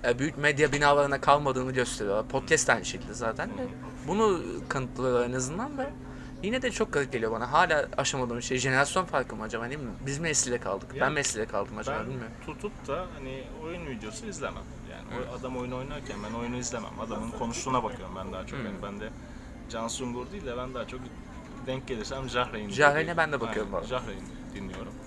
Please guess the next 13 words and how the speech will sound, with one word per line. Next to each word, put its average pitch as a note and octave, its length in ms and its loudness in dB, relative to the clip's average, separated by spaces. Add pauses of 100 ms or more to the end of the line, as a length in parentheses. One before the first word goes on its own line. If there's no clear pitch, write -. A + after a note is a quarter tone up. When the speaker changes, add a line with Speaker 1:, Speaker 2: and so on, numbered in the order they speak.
(540)
Speaker 2:
E, F#3+ 60 -6
Jahreyn'in G#3 540 -2
beni G3+ 160 0
muhabbeti G3 460 -2
sarıyor. A#2+ 380 -6
Yani B2+ 240 -4
benden B2+ 240 -4
Speaker 1:
Hı. B2+ 240 -6
Speaker 2:
yaşça C3+ 300 -2
büyük A2 180 -6
olmasına G2+ 360 -6
rağmen, G#2 300 -6 (600)
e, C#3 120 -10